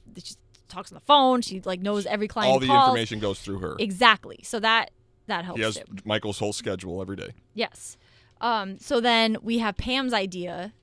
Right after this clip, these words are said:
Speaker 1: for the alliance, like, have Dwight go down during the birthday party, and Jim, uh,
Speaker 2: <gasps>
Speaker 1: said, "This is great, all her idea. She's so great."
Speaker 2: And he smiles.
Speaker 1: Yes. So that's, you know, how much Jim loves Pam.
Speaker 2: Right.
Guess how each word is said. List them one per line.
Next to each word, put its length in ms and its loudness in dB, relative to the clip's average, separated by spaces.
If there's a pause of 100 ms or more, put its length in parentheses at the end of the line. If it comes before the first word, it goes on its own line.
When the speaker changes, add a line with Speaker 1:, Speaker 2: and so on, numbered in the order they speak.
Speaker 1:
for 200 -4
the 100 -4
alliance, 640 -8
like, 240 -6 (140)
have 260 -4 (260)
Dwight 240 -4
go 140 -4
down 340 0
during 160 -6
the 80 -8
birthday 300 -2
party, 420 -2 (340)
and 240 2
Jim, 400 2 (160)
uh, 260 4
Speaker 2:
<gasps> 20 -6
Speaker 1:
said, 240 2
"This 160 0
is 100 -2
great, 340 4
all 260 12
her 100 4
idea. 440 2
She's 260 -4
so 300 6
great." 480 -2
Speaker 2:
And 100 -2
he 60 -2
smiles. 560 0
Speaker 1:
Yes. 600 -4
So 160 -8
that's, 460 -4
you 80 -8
know, 100 -8
how 140 -6
much 220 -10
Jim 180 -6
loves 320 -8
Pam. 200 -6
Speaker 2:
Right. 160 -2